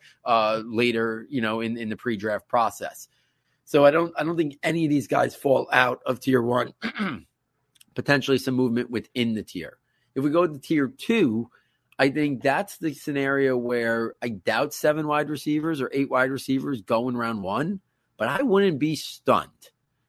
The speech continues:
if John Mechie, George Pickens, or Wendell Robinson somehow ended up in round one. Whether seven do go or eight do go or somebody falls out of round one that because something happens,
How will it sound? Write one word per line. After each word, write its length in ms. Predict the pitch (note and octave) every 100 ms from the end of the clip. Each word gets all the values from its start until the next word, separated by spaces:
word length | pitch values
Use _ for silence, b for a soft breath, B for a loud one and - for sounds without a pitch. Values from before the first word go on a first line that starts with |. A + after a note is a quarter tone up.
| -
if 180 | B2
John 320 | G2+ B2+ D#3+ C#3
Mechie, 520 | G2+ - F2 F2 - _ _
George 340 | - D#3+ F#3 -
Pickens, 540 | B2 G2 A2 G#2+ G#2 _ _
or 100 | B2
Wendell 400 | A#2 C3+ C3+ B2+
Robinson 720 | A#2+ A#2 A2 G#2+ G2+ G#2+ G#2+ G2 _
somehow 520 | - D3 C#3 B2 B2+
ended 280 | B2+ B2 A2+
up 200 | A2+ G#2
in 100 | G#2+
round 280 | G#2 G#2 G2
one. 280 | G2 F2 - b b
Whether 760 | B2 C3 C3 C3 B2+ C3 B2+ - _
seven 460 | - - G#2+ G#2+ G2+
do 220 | A#2+ E3+
go 340 | E3 E3+ E3+ E3+
or 220 | A#2 - -
eight 280 | A2+ A2
do 260 | F#2 D3 E3
go 420 | D#3+ D#3+ E3 F3
or 180 | C#3+ G#2
somebody 640 | - C3 B2 A#2+ A#2 A#2 -
falls 320 | - A2 G#2
out 240 | G#2+ A2+ C#3+
of 100 | C#3+
round 280 | D3 D3+ D3
one 240 | D3 D3+
that 220 | B2+ G#2+ _ B2
because 320 | - A#2 A2
something 360 | B2+ A#2+ G#2
happens, 640 | - B2 D#3 - E3+ E3+ -